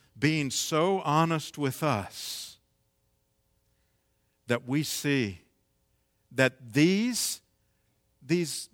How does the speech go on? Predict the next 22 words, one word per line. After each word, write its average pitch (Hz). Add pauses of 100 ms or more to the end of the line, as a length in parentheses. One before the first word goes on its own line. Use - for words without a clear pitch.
men 175
that 139
you 165
chose 185
to 156
use, 160
they're 185
flawed 175 (120)
also. 147 (1040)
What 139
a 135
great 170
God 147 (600)
you 170
must 185
be 180
to 151
be 147
able 175
to 147
use 147 (1400)
people 131